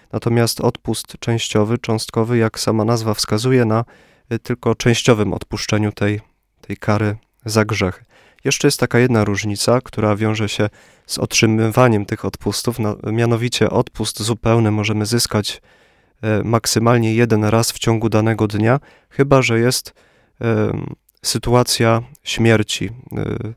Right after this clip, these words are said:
w niebezpieczeństwie czy już takiej sytuacji umierania. Wtedy można by drugi raz przyjąć odpust zupełny w godzinie śmierci. Natomiast odpusty cząstkowe możemy zyskiwać wielokrotnie w ciągu danego dnia.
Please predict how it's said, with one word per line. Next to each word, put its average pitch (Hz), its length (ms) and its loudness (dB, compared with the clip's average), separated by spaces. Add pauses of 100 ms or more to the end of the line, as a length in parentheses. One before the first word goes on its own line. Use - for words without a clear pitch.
(500)
w - 140 -20
niebezpieczeństwie 120 840 0
czy - 160 -6
już 117 100 -6
takiej 113 260 -4
sytuacji - 560 -2
umierania. 107 600 0 (480)
Wtedy 120 500 2 (180)
można 110 320 0
by 110 440 -4
drugi 120 300 2
raz 120 160 4
przyjąć 117 360 0
odpust 117 400 -2
zupełny 113 420 0
w 110 40 -12
godzinie 104 360 0
śmierci. - 500 0
Natomiast 123 440 -2
odpusty - 480 -4
cząstkowe 117 540 0
możemy 113 420 0 (200)
zyskiwać 123 800 0
wielokrotnie 131 680 2
w - 40 -12
ciągu 113 340 0
danego 107 380 2
dnia. 101 320 0